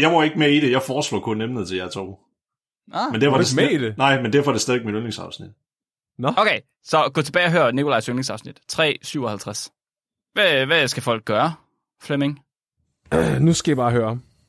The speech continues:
Speaker 3: Så, øh, I skal alle sammen gå ind på YouTube, og så skal I søge på Christian.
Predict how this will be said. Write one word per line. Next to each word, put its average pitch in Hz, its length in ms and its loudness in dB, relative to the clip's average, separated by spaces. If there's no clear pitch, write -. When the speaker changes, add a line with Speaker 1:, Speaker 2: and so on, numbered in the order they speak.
Speaker 3:
Så, 127 400 2
øh, 123 280 2
I 165 140 2
skal 165 200 0
alle 160 180 2
sammen 160 280 2
gå 160 120 2
ind 156 200 -2
på 123 360 2
YouTube, 135 460 0
og 120 120 -2
så 151 120 0
skal 147 200 0
I - 20 2
søge 156 220 0
på 151 200 -2
Christian. 107 500 -2